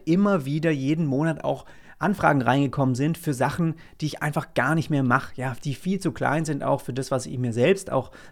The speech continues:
vornehme, auch wo ich hin möchte, ja. Und das ist einfach etwas, das kann man sehr gut steuern über das eigene Portfolio, über das Design und auch über die Sprache, die man dort integriert.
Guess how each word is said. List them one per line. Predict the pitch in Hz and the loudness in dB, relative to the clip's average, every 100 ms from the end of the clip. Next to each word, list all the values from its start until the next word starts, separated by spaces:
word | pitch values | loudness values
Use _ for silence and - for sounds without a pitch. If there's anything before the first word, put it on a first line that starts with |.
| - | 2
vornehme, | 147 165 165 160 151 151 - - - - - | 6 8 8 6 4 2 -4 -12 -14 -18 -14
auch | 127 123 - | -6 -4 -2
wo | 131 131 | 2 2
ich | 120 | 4
hin | 156 175 | 2 4
möchte, | 170 165 165 | 2 2 0
ja. | 139 120 151 - - - | 2 2 0 -8 -18 -4
Und | - 139 135 - | 2 4 2 0
das | - 151 | 0 0
ist | 160 | 0
einfach | 143 151 156 | -2 0 -2
etwas, | - 156 147 | -4 -2 -2
das | 135 - | -2 -4
kann | - 170 | -2 0
man | 208 190 | 2 2
sehr | 175 156 | 2 0
gut | 139 | -2
steuern | - 131 147 170 170 | 0 2 2 2 -2
über | 175 151 156 | -2 0 0
das | 151 - | 0 -2
eigene | 123 135 143 | -2 -2 -2
Portfolio, | 117 123 - 151 165 160 | -2 -4 -2 0 2 0
über | 135 127 | 0 -2
das | 123 | -2
Design | 123 107 117 147 156 - - | -4 0 2 2 -2 -6 -8
und | 143 | -4
auch | 131 139 | -2 -2
über | 131 | -2
die | 131 | -4
Sprache, | - 123 139 143 | -4 0 0 0
die | 117 | 0
man | 110 | -2
dort | 110 113 - | -2 -6 -8
integriert. | - 117 - 113 101 | -10 -10 -8 -10 -10